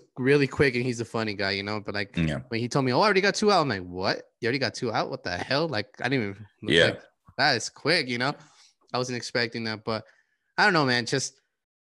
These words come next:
Speaker 1: just if you got wisdom teeth and you're young, get that shit out soon. <laughs> Just do it.
Speaker 2: I mean, some wisdom tooth is okay because it depends how they grow. If it just grow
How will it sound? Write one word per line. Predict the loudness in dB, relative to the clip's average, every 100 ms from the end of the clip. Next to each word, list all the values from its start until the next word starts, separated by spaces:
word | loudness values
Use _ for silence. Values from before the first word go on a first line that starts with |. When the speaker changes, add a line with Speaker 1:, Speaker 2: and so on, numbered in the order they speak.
| _ -8
Speaker 1:
just | -4 -4 -6 _ _ _ _ -2
if | 0
you | 4
got | 4
wisdom | 4 2 0
teeth | -2 -2
and | -2
you're | -2
young, | -4 -6 -10 -12
get | -12 -10
that | -6
shit | -2
out | -2 -2 -8 _
soon. | -12 -10 -10 _
<laughs> | 0 2 0 -6 _ 0
Just | 0 0
do | -4 -4
it. | -8 -14 -20 _ 2
Speaker 2:
I |
mean, | 4 6
some | 6 6 6 8
wisdom | 6 4 -2 -4
tooth | 0 4 4 4
is | 4 4 2 0 -4 0
okay | 0 2 2 4 2 0
because | -4 -4 0 2 2 0 -2
it | -4
depends | -2 0 0 2
how | 4
they | 2
grow. | 2 2 2 2 -6 _ _ -2
If | 2
it | 2 2
just | 2 0 2
grow | 2 2